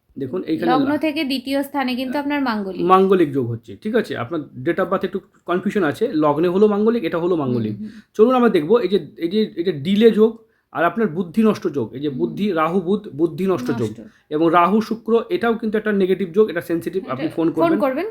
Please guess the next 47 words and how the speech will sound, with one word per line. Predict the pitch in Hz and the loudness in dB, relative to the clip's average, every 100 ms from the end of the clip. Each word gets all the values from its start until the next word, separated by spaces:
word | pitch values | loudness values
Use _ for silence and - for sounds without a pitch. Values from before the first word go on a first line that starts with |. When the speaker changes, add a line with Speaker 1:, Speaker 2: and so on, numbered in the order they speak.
| - | -8
Speaker 2:
ফোন | 269 254 | -8 -6
করে | 254 | 0
Speaker 1:
ফোন | 196 | 2
Speaker 2:
বলে | 196 | 4
Speaker 1:
করে | 185 | 2
Speaker 2:
দেওয়া | 156 | 2
Speaker 1:
বলে | 131 | 0
Speaker 2:
হবে। | 113 | 0
Speaker 1:
দেবো, | 117 | -2
ঠিক | 180 | -2
আছে? | 185 113 113 _ _ _ _ | -4 -4 -12 _ _ _ _
আর | 131 143 | -2 2
রবি | 180 208 | 4 4
বৃহস্পতি | 214 214 214 202 | 2 0 -2 -2
ধন | 170 185 202 | 0 2 4
যোগ, | 151 123 | 2 0
কোটিপতি | 185 214 202 208 | -2 -2 -2 -2
হওয়ার | 185 185 190 | 0 2 2
যোগ, | 170 175 | 0 -2
এটাও | 160 180 143 | -2 -2 -2
আছে, | 120 117 | -2 -6
ঠিক | 151 | -4
আছে? | 180 135 | -4 -4
Speaker 2:
হুম। | 110 117 _ _ _ _ 208 | -6 -10 _ _ _ _ -6
Speaker 1:
হুম। | |
Speaker 2:
তবে | 269 285 302 294 | -2 0 0 -2
কোটিপতি | 277 277 277 294 311 | -8 -6 -6 -4 -2
হওয়ার | 285 | -2
আগে | 285 | -2
বৃহস্পতি | 247 262 262 277 262 262 | -2 -4 -4 -10 -10 -8
কিন্তু | 262 262 | -8 -8
এখানে | 254 262 370 466 392 320 _ _ _ _ _ 226 | -8 -6 -8 -10 -18 -20 _ _ _ _ _ -10
দগ্ধ | 233 254 233 220 | -4 -2 -2 4
Speaker 1:
হুম, | 165 | 6
Speaker 2:
হয়ে | |
Speaker 1:
দগ্ধ | 175 160 | 6 4
Speaker 2:
গেছে। | 156 | 4
Speaker 1:
হয়েছে। | 123 - - - | 2 0 -8 0
আমি, | 143 175 214 220 - | 2 6 4 2 -2
আমরা | 135 190 | -2 0
যে | 190 208 185 | 0 0 -2
কথাগুলো | 139 165 185 | -4 -2 -2
বলি, | 131 127 107 | 0 -2 -2
সেগুলো | - 170 180 | -4 -6 -6
সবই | 147 156 190 | -6 -6 -8
স্পষ্ট | - 170 - | -6 -8 -6
কথা। | 170 175 | -6 -6